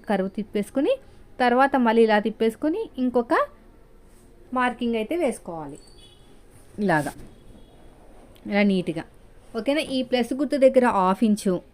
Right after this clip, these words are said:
ఏ సైజు వాళ్ళకని అంతే. చంక దగ్గర నుంచి వన్ ఇంచు తీసేసుకుని మళ్ళీ ఇలా కర్వ్ షేప్ అనేది తిప్పేసుకోండి. మీరు కర్వ్ స్కేల్ వాడినా పర్లేదు,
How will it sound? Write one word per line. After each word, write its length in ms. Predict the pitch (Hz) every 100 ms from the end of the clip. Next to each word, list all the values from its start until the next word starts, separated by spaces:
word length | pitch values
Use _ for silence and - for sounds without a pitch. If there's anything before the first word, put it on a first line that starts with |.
| 196
ఏ 20 | 196 233
సైజు 200 | 240 226
వాళ్ళకని 260 | 220 226 247
అంతే. 200 | 180 160 156 - -
చంక 200 | 233 233 254
దగ్గర 180 | 240 247
నుంచి 160 | 254 339 269
వన్ 140 | 202 190
ఇంచు 200 | 180 165 -
తీసేసుకుని 540 | 233 220 254 - 320 466 330
మళ్ళీ 320 | 254 269 311 370
ఇలా 120 | 254 254
కర్వ్ 200 | 247 226 233
షేప్ 180 | 233 226
అనేది 160 | 240 285
తిప్పేసుకోండి. 640 | 233 185 175 - 151 151 - - - -
మీరు 140 | 214 208 214
కర్వ్ 220 | 196 196
స్కేల్ 240 | - 233 226
వాడినా 260 | 214 220 233
పర్లేదు, 400 | 233 233 240 277